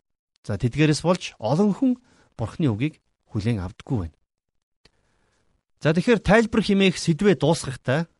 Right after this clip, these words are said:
нэгэн зүйлийг нэмж хэлмээр байгаа. Зөвхөн Бурхны сүнс л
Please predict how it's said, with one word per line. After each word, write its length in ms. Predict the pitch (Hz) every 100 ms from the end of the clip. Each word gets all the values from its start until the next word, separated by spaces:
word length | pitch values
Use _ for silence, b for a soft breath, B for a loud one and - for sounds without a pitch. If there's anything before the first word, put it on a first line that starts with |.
| _
нэгэн 300 | 127 151 165
зүйлийг 260 | 135 123 110
нэмж 160 | 123 -
хэлмээр 220 | 98 98 95
байгаа. 180 | 127 - _ _ _ b b b b b b b b -
Зөвхөн 280 | 143 - 196
Бурхны 320 | 165 - 226
сүнс 260 | - 202 -
л 100 | 233